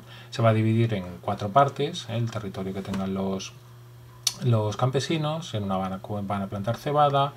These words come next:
trébol o hierba para alimentar al ganado, que va a ser estabulado, en otra trigo y en otro nabos, otros cultivos de raíz, ¿eh? principalmente,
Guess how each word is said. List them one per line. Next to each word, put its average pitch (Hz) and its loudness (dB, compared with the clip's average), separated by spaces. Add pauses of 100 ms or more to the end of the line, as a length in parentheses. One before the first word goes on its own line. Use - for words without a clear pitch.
(260)
trébol 123 6
o 110 4
hierba 113 4
para 107 2
alimentar 104 -2
al 98 -2
ganado, 131 2
que 117 -4
va 101 2
a - -6
ser 95 -6
estabulado, 143 2 (540)
en 107 4
otra 104 -2
trigo 147 2
y 127 4
en 107 2
otro 104 0
nabos, 117 6
otros 107 -4
cultivos 101 -4
de 95 -4
raíz, 120 0 (140)
¿eh? 135 -4
principalmente, 110 0